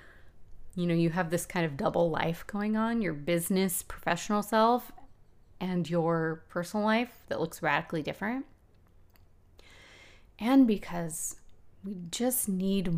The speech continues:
more truth tellers in this world. Who, people who are willing to drop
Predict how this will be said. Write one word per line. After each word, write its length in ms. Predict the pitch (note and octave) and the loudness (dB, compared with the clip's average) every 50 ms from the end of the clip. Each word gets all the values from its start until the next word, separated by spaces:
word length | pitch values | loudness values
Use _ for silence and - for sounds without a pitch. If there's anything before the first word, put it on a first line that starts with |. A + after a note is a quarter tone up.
| D#3 | 2
more 540 | D#3+ E3 E3 E3+ F#3 F3+ F3+ F3 F3 E3+ E3+ - - - | 2 4 4 6 6 4 4 4 2 0 -4 -10 -16 -12
truth 520 | - - - - F#3 F3+ G3 F#3+ - - - | -10 -10 -6 0 2 2 2 2 -2 -10 -12
tellers 800 | - - E3+ E3 F3 F#3+ F3+ E3 D3+ D3 D3+ - - - - - - | -10 -4 -2 0 2 4 2 2 2 -2 -6 -8 -8 -10 -10 -10 -8
in 200 | F3+ F#3 F3+ E3+ | -6 -4 -2 -2
this 260 | F3 E3+ - - - | -2 -2 -2 -4 -6
world. 560 | E3 D#3+ E3+ E3+ E3 E3 E3 D#3+ E3 - - - - - - - - - - - - - - - - - - - - - - - - - - - - - - - - - - - - - - - - - - - - - - - - - | -4 -2 2 2 4 2 2 0 -4 -8 -8 -14 -14 -16 -18 -18 -18 -20 -20 -20 -20 -20 -20 -20 -16 -14 -14 -14 -14 -12 -12 -12 -10 -8 -10 -10 -8 -10 -10 -12 -10 -12 -12 -12 -12 -16 -20 -20 -20 -20 -20 -20 -20 -20 -20 -20 -20 -18
Who, 220 | - - F3+ G#3+ - - - | -8 -8 -6 -6 -6 -10 -4
people 260 | - A3 A3 A#3 A3+ | -4 -4 0 0 0
who 120 | A3 A3+ | 0 2
are 160 | F#3+ F#3 F3 E3 | 4 4 4 4
willing 400 | D#3 E3+ F3 F3 F3+ F3+ F3+ F3 | 2 0 0 0 2 0 0 -2
to 180 | - - D#3+ D3 | -2 -2 -4 -4
drop 640 | C#3+ C3+ - E3 D3 D#3+ E3 E3+ F#3 G#3+ - - | -6 -8 -10 -6 -4 -2 2 4 4 4 2 0